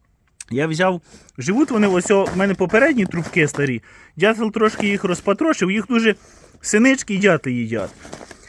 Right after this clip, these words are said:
Воно, коли готове, коли, е, приготувались до зими, зараз покажу. Ось, о, бачите, там не видно. Е, ну, можете повірити на слово. Вони оці дюрки, воно таке тяжке, забивають болотом.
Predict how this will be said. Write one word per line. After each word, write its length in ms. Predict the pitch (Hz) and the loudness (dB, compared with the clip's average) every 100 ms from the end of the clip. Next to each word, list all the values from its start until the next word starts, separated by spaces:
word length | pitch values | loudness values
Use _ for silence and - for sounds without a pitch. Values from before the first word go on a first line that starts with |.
| - _ - | -20 _ -4
Воно, 400 | 170 240 285 277 | 0 2 2 2
коли 360 | 196 220 247 | 2 2 2
готове, 580 | 185 185 320 370 208 135 127 - - | 0 0 0 2 2 0 -4 -14 -8
коли, 220 | - 180 | 0 2
е, 280 | 180 165 165 | 2 2 0
приготувались 600 | 156 170 165 180 185 170 | 0 -2 -2 2 2 2
до 100 | 151 | -2
зими, 240 | 147 156 131 | -2 -2 -2
зараз 220 | 156 151 | -2 -2
покажу. 420 | 156 139 117 113 - _ _ _ _ _ _ _ _ _ _ - | -4 -2 -4 -6 -18 _ _ _ _ _ _ _ _ _ _ -8
Ось, 200 | 151 160 | -6 -2
о, 40 | |
бачите, 380 | 160 226 - 233 - _ _ _ _ _ _ _ 120 | 2 2 0 -4 -4 _ _ _ _ _ _ _ -10
там 160 | 180 180 _ 156 | -8 -8 _ -8
не 160 | 139 | -4
видно. 320 | 123 101 98 - - - - | -2 -2 -6 -14 -20 -20 -4
Е, 160 | 135 131 | 0 2
ну, 160 | 226 202 | 2 0
можете 300 | 190 202 196 | 2 0 0
повірити 420 | 180 190 180 170 180 | -4 0 0 0 -4
на 100 | 180 | -2
слово. 320 | 185 135 117 - - _ 143 | 0 0 -2 -10 -20 _ -2
Вони 260 | 170 277 | 2 2
оці 340 | 240 208 220 180 | 2 0 0 0
дюрки, 380 | 226 359 - | 2 2 2
воно 200 | 165 185 | 0 0
таке 220 | 180 180 170 | -2 -4 -4
тяжке, 360 | 170 - 139 | -4 -2 -2
забивають 480 | 139 160 185 262 240 | 0 0 2 2 2
болотом. 500 | 185 214 151 107 | 2 2 2 0